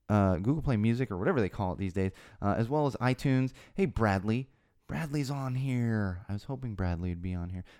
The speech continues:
Uh, Bradley's another fellow burner that just joined the live broadcast. Uh, what was I saying? So Facebook dot com slash go tell to wall, at Tell the Wall Pod, at Magic Muppet. Uh,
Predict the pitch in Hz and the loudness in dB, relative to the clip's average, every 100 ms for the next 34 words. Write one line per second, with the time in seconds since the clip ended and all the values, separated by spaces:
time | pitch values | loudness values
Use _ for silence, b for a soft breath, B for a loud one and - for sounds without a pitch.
0 | - 92 113 101 101 95 98 90 104 92 | -8 2 4 6 4 2 2 2 2 2
1 | 87 92 90 87 90 92 - 98 87 87 | 2 2 2 2 2 -2 0 0 0 -2
2 | 90 87 - - 90 - 85 - B B | -2 -4 -6 -8 -6 -4 -6 -6 B B
3 | B - 95 90 85 80 80 76 52 50 | B -2 2 4 4 4 2 -2 -6 -10
4 | 50 71 67 - - 87 - 80 - 151 | -8 -8 -8 -10 -10 -12 -6 -6 2 2
5 | - 131 123 110 123 107 92 - 98 101 | 4 4 4 4 2 0 -2 0 0 0
6 | 87 110 117 - 185 - 131 113 104 95 | -2 0 -2 4 2 4 2 2 0 0
7 | - 104 104 98 98 101 95 90 - 95 | 0 0 0 0 0 2 2 2 0 2
8 | 104 95 B B B - 90 | 4 2 B B B -2 0